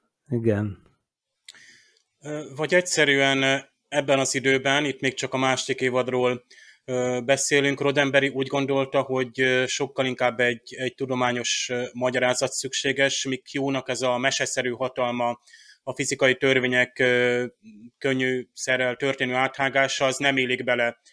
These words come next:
Speaker 2: ebbe a koncepcióba. Lehet, hogy jól tette, bár utóbb már visszagondolva,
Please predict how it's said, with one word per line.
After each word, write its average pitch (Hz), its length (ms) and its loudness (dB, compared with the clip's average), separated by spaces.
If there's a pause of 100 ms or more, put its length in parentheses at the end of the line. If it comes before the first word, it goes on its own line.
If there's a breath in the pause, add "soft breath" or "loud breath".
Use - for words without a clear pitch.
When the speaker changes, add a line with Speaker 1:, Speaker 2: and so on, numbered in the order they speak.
(300 soft breath)
Speaker 2:
ebbe 131 240 -2
a 127 60 2
koncepcióba. 135 1080 0
Lehet, 202 300 0
hogy 147 140 -4
jól 151 200 2
tette, 156 320 0
bár 143 200 4
utóbb 147 480 -4
már 151 200 2
visszagondolva, 151 960 0